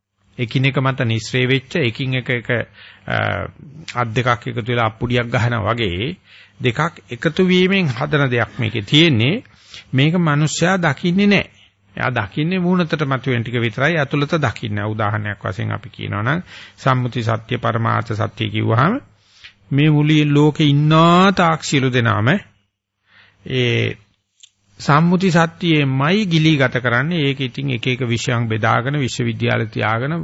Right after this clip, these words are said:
උපාධි දීගෙන, මහාචාර්යවරු වෙලා ඔක්කොම මුළු ලෝකෙම ගත කරන්නේ සම්මුති සත්‍යයේ වෙන දෙයක් ගැන හැඟීමක්වත් නැතුව.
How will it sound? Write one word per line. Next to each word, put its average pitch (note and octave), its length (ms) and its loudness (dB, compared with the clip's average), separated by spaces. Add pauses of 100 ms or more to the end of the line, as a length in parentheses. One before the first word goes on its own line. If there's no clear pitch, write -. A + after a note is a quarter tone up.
(140)
උපාධි A#2 400 -2
දීගෙන, A#2+ 540 0 (400)
මහාචාර්යවරු A#2 800 2
වෙලා C3+ 320 2
ඔක්කොම D#3+ 720 0
මුළු D#3+ 300 2
ලෝකෙම D#3+ 720 4
ගත F3+ 260 0
කරන්නේ A#2 440 -2 (1040)
සම්මුති E3 400 2
සත්‍යයේ D3+ 640 2 (960)
වෙන B2+ 360 0
දෙයක් D#3+ 340 2
ගැන F3+ 140 0
හැඟීමක්වත් D3 640 2
නැතුව. E2 320 -18